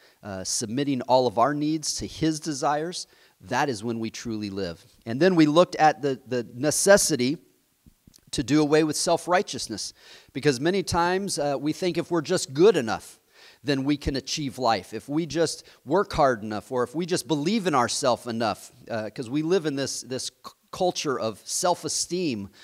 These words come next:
of individualism, uh, that we are, we are basically good, and if we just tap into that goodness, then we can, uh, enjoy life. And Jesus says,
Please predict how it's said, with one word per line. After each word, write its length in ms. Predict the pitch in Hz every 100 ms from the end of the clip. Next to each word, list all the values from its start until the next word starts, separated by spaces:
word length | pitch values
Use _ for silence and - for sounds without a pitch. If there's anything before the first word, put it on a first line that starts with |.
| - -
of 220 | - 107 101 156
individualism, 1040 | 180 147 143 185 143 120 113 104 104 95 -
uh, 140 | 107
that 180 | 104 120
we 160 | 131 156
are, 260 | 127 87 101
we 160 | 135
are 160 | 131 117
basically 720 | 117 87 - 165 - 151 151
good, 560 | 117 98 160 156 113 110 - -
and 100 | 113
if 100 | 110
we 220 | 120 151
just 280 | 143 139 -
tap 280 | - 156 156
into 240 | 165 156 131
that 240 | 123 110
goodness, 380 | 139 135 113 -
then 220 | 117 110
we 180 | 117 127
can, 380 | - 120 104 98 _ - _
uh, 160 | 110 104
enjoy 380 | 113 104 113 113
life. 380 | 117 139 113 117
And 260 | 110 110
Jesus 460 | 110 160 208 151 135
says, 560 | 160 151 139 - -